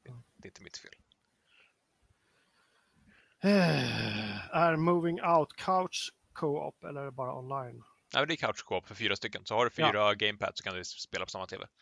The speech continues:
Speaker 2: Mm.
Speaker 1: Superkul. Eh, Gauntlet gjordes av Arrowhead, säger, eh, Alex två fyra två.
Speaker 2: Ja, så var det nog, ja.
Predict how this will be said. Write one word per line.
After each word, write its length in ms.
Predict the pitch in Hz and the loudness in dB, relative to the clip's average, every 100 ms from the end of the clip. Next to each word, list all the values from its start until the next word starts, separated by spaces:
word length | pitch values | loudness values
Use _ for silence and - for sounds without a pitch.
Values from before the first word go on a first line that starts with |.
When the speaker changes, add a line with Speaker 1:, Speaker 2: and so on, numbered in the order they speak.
| - - - - | -20 -20 -20 -12
Speaker 2:
Mm. 120 | 143 | -10
Speaker 1:
Superkul. 420 | - - - - - - | -8 -12 -12 -16 -8 0
Eh, 540 | 110 113 113 107 107 | 2 2 0 -4 -2
Gauntlet 480 | 117 151 151 127 131 | 4 4 4 -6 -10
gjordes 260 | 127 117 | -8 -4
av 140 | 110 - | -6 -4
Arrowhead, 400 | - 196 101 92 - | -4 -4 -2 -4 -6
säger, 680 | - - - - - - - | -10 -8 -8 -8 -8 -6 -6
eh, 120 | - | -8
Alex 380 | - - - - _ _ _ - | -10 -12 -10 -10 _ _ _ -16
två 120 | - | -10
fyra 120 | - | -8
två. 100 | - | -4
Speaker 2:
Ja, 220 | 226 269 - _ _ _ _ _ | 0 0 -2 _ _ _ _ _
så 380 | - 247 254 113 | -16 -12 -12 -12
var 320 | 117 127 87 | -12 -14 -14
det 60 | |
nog, 200 | 95 104 _ | -16 -20 _
ja. 200 | - | -18